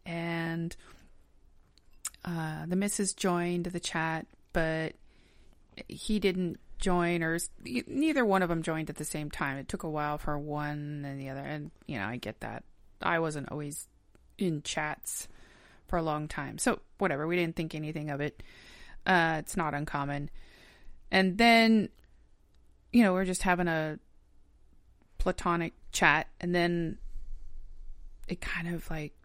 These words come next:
dies off, and I was like, "Huh, weird," you know? Seemed like something was kinda off. The, the flow kinda stopped. And, um, then about a day later, I think the wife chimed in,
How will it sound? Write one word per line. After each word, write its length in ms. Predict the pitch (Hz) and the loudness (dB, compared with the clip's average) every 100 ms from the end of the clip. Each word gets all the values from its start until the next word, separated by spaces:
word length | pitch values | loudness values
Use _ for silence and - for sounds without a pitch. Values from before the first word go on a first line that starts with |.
| - | -6
dies 340 | 147 143 156 | -6 -4 -4
off, 300 | 233 294 - | 0 2 2
and 80 | 190 | 2
I 60 | 175 | 0
was 120 | 180 | -2
like, 220 | 175 185 - | -6 -6 -4
"Huh, 100 | 370 - - | -4 -4 -10
weird," 300 | 339 359 311 - - - - | -2 0 0 4 4 2 -4
you 80 | 247 | -4
know? 220 | 233 233 240 - - - - - | -2 -2 -6 -8 -10 -10 -18 -20
Seemed 540 | - - - 302 349 | -14 -10 -6 -4 -2
like 280 | 285 240 233 | -2 -4 -6
something 500 | - - 202 - 190 | -8 -6 -6 -6 -6
was 300 | 175 175 - | -4 -6 -8
kinda 300 | - 185 170 | -6 -4 -2
off. 340 | - 143 - - - - - - | 0 -2 -2 -6 -8 -8 -8 -4
The, 140 | 175 | -4
the 120 | 156 | -4
flow 760 | 160 - 170 156 156 151 143 175 - - | -8 -4 -2 0 -2 -2 -4 -6 -10 -10
kinda 180 | 151 | -8
stopped. 500 | 156 - - - - - - - - - - - - - - - - - | -8 -6 -6 -6 -8 -8 -10 -10 -8 -8 -8 -8 -8 -8 -12 -16 -12 0
And, 320 | 226 196 190 | 4 6 6
um, 440 | 175 170 165 170 - - - _ _ - _ _ _ - _ - - | 4 4 0 -2 -6 -16 -20 _ _ -20 _ _ _ -20 _ -20 0
then 140 | 247 | 2
about 180 | 220 220 | 6 6
a 60 | 208 | 4
day 300 | 202 151 160 | 2 0 0
later, 360 | 151 151 143 | -4 -6 -6
I 120 | 71 - | -6 -8
think 300 | - - 185 _ _ | -10 -10 -12 _ _
the 100 | - | -12
wife 380 | 156 156 151 - | -8 -6 -6 -4
chimed 340 | - 160 147 147 | -4 -2 -4 -6
in, 360 | 147 139 135 | -8 -8 -10